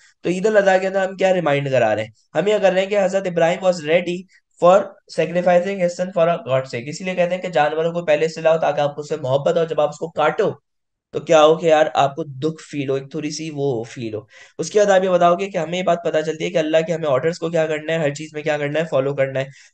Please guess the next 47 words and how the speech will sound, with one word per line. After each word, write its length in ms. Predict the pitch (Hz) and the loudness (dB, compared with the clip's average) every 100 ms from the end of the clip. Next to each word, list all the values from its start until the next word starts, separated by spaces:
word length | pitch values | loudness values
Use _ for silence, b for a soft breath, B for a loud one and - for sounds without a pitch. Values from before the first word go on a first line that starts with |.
| - | -4
फिर 160 | 202 214 | 2 4
हम 140 | 202 | 4
जब 300 | 214 214 165 | 2 0 -2
गरीबों 400 | 160 160 175 185 | 0 0 0 -4
के 100 | 190 | -2
अंदर 220 | 180 185 | 0 0
गोश्त 320 | 185 151 175 175 | 0 -2 -2 -4
वोश्त 200 | 180 180 | -6 -2
बालते 320 | 143 143 151 | 0 0 0
हैं 80 | 175 | -2
तो 80 | 165 | -2
हमें 200 | 156 165 | -4 -2
पता 220 | 147 151 | 0 0
चलता 260 | 151 151 151 | -2 -4 -4
है 80 | 151 | -2
कि 140 | 156 | 0
यार 180 | 156 175 - - | 2 0 -6 -6
गरीबों 400 | 139 143 147 156 | -2 -2 -4 -6
के 120 | 165 | -8
क्या 240 | 170 151 151 | -4 -2 -2
दर्द 340 | 156 139 139 | 0 0 0
है, 140 | 127 127 B B | -4 -6 B B
गरीबों 320 | 143 170 175 175 | -4 -2 -2 0
के 80 | |
पास 160 | 180 170 | 0 0
गोश्त 260 | 156 180 170 | -4 -4 -4
नहीं, 100 | 165 | -4
उनको 160 | 175 | -2
सालों 280 | 175 151 160 | 0 0 0
में 120 | 160 | -4
एक 280 | - 151 160 160 | -4 -6 -4 -2
दफा 140 | 165 | -2
गोश्त 320 | 160 147 - | -4 -4 -6
मिल 160 | 147 127 | -8 -4
रहा 100 | 120 | -4
है। 80 | - B - | -6 B -8
तो 60 | 214 | -4
ये 200 | 220 220 | 0 4
सारी 320 | 180 180 180 | 4 2 -2
चीजें 220 | 165 165 | -2 0
आप 100 | 160 | 0
बताओगे 400 | 147 139 139 165 | 0 0 0 -4
कि 180 | 185 165 | -8 -4
ये 100 | 147 | -4
उनकी 400 | 143 143 - - | -4 -8 -12 -12
इंपॉर्टेंस 580 | 135 131 120 113 117 107 | -12 -6 -4 -4 -8 -12
है। 100 | - | -20